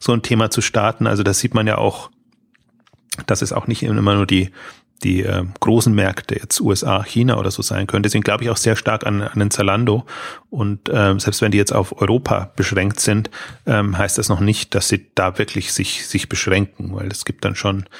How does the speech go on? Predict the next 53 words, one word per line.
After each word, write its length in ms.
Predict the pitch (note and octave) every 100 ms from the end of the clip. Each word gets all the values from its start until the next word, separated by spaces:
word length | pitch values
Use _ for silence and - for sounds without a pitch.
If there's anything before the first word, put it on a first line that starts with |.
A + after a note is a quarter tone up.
| -
entsprechende 440 | - G2 - F#2+ -
Optionen. 360 | - - C#3+
Aber 100 | A#2+
da 120 | A#2 A#2
möchte 200 | C3 A#2
ich 60 |
nicht 180 | A2 G#2
zu, 160 | - B2
zu 180 | -
sehr 120 | G#2+ G2
abschweifen. 440 | - C3+ C#3+ C#3
Also, 380 | G#2+ G#2+ G2+ G#2+
ähm, 300 | A2+ G2+ F#2+ F#2+
nun 160 | - G#2+
da 120 | F#2+
nochmal 380 | G#2 G2+ G2+ G2 -
Early 220 | A#2+ A2+
Moves 420 | A2 A#2+ - - - _
haben 160 | -
wir 80 | G#2+
uns 140 | -
jetzt 160 | - -
entschlossen. 540 | - - C#3+ - E3 - - _ _ -
<laughs> 560 | D3 C#3+ - - - -
Wird 180 | A#2
das, 180 | A2+ -
wird 160 | C3 A2
das 120 | G2
Blog 240 | - A2+
dann 120 | - G2+
auch 180 | G#2
heißen. 420 | F#2+ G2 - A2+ B2 - - - _
Und, 400 | - G#2 G#2 G#2
ähm, 260 | - G2 G2+
ich 120 | C3+
bin 100 | -
da 120 | C#3+ B2
sehr 140 | B2
gespannt. 540 | A#2+ - G#2+ F2 F2
Also 140 | G2+ G2+
ich, 280 | G#2 - -
äh, 420 | - G#2+ - A2+ -
glaube, 280 | - G#2+ A2
dass 200 | G#2+ -
man 140 | G#2+
sich 200 | G#2+ -
da, 260 | - G#2 A2+
dass 240 | - -
das 200 | - -
wirklich 240 | A#2+ A2+
jetzt 180 | - G2+
so 140 | - G#2+
die, 320 | G#2 G2+